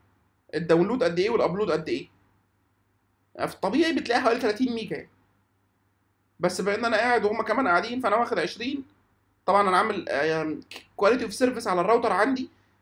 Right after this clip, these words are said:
مدي لنفسي اعلى بريوريتي موجوده للمكنه بتاعتي،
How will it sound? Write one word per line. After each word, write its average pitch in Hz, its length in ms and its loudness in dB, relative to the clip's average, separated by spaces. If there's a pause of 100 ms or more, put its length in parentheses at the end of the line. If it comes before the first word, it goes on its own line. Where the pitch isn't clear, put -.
مدي 220 240 0
لنفسي - 500 0
اعلى 220 240 6
بريوريتي 208 380 -2
موجوده 214 500 -2 (100)
للمكنه 190 380 0
بتاعتي، 262 500 0